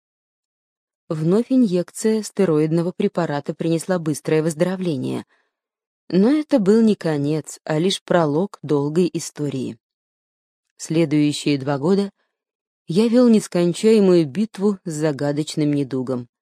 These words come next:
Неделю за неделей Робби выглядел нормальным и здоровым, затем внезапно возникали грозные симптомы. Молли бежала ко мне,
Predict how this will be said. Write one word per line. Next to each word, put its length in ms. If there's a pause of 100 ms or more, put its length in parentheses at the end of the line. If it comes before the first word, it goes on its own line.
(720)
Неделю 460
за 120
неделей 580 (400)
Робби 380
выглядел 560
нормальным 600
и 120
здоровым, 640 (460)
затем 440
внезапно 580
возникали 540
грозные 480
симптомы. 600 (400)
Молли 340
бежала 400
ко 160
мне, 300